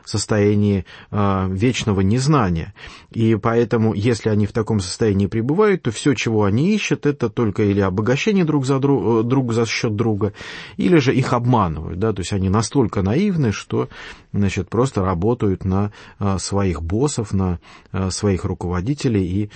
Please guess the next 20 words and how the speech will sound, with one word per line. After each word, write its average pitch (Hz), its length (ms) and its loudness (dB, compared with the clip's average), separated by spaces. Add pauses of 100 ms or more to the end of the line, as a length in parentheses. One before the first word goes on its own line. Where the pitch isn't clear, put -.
(260)
просто 107 440 -2
ищут, 127 600 -2
э, 104 460 -2
то 104 100 -2
есть 98 180 -2
ждут, 107 340 2
когда 107 400 0
их 104 280 -2 (240)
обманут, 104 680 0
их, 104 200 -6 (360)
м, 98 360 0
значит, 90 360 -2
заберут 101 420 -2
их 104 140 -4
имущество. 95 520 -4
Конечно 113 480 -2
же, 90 120 -4
это 95 220 -6
не 87 140 -2
так. - 320 -12